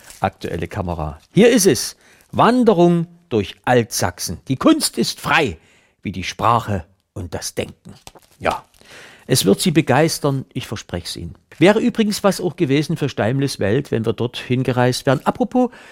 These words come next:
Steimles Welt, es wird demnächst, denke mal Ende Juni, wird's eine neue Folge geben. Wir werden im Horch-Museum sein, wir werden den wunderbaren Brennmeister besuchen mit seiner kleinen Schaubrennerei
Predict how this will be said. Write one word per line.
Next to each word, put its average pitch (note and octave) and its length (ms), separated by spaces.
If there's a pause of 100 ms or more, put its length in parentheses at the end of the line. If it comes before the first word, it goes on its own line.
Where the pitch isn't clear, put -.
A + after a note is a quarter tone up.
(100)
Steimles G3+ 480
Welt, G#3+ 300
es D3+ 240
wird - 260
demnächst, F#3+ 880
denke G3+ 200
mal F#3 160
Ende G3+ 260
Juni, A#3+ 480 (420)
wird's F3 300
eine D3+ 520
neue C#3+ 420
Folge D#3+ 380
geben. G#3 480 (360)
Wir C3 180
werden C3+ 320
im C3 260
Horch-Museum B2+ 800
sein, A#2 420
wir B2 160
werden B2 320
den A#2+ 240
wunderbaren B2+ 720
Brennmeister C#3 880
besuchen B2+ 600 (380)
mit A#2 160
seiner A2+ 280
kleinen B2+ 460
Schaubrennerei C3 1000